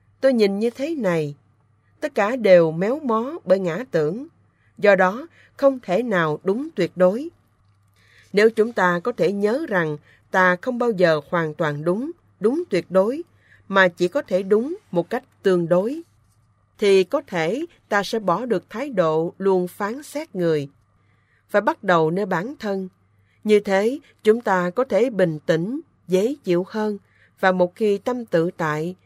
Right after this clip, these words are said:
thì ta dễ hành thiền tốt hơn. Đức Phật đã dạy rằng,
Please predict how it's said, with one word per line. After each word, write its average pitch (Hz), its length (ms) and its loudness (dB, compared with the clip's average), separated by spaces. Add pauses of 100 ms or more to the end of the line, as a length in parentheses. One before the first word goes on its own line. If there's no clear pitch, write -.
(280)
thì 170 360 2 (100)
ta 180 240 -2
dễ 165 500 -2
hành 170 300 -4
thiền 151 300 -4
tốt 240 300 -6
hơn. 170 320 -4 (1800)
Đức 339 180 -4
Phật 185 340 0
đã 190 80 0
dạy 185 320 -2
rằng, 160 340 -2